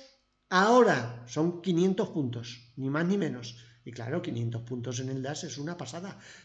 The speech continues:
Pero teóricamente las bajadas tendrían que ser para subir. Estamos hablando del das.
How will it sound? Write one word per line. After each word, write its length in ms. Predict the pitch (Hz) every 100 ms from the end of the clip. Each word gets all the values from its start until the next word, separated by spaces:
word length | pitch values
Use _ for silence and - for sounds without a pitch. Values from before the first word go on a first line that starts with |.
| _
Pero 280 | 170 160 156
teóricamente 840 | 147 147 175 208 226 220 214 190 -
las 340 | 170 151 -
bajadas 800 | 135 - 208 240 269 269 - -
tendrían 560 | 185 165 147 170 185 202
que 120 | 180
ser 280 | 156 196 226
para 240 | 233 202
subir. 580 | - 131 175 220 - - _ _ _ _ _ _
Estamos 320 | - 131 135
hablando 380 | 143 143 160 185
del 220 | 165 127
das. 480 | 165 - - -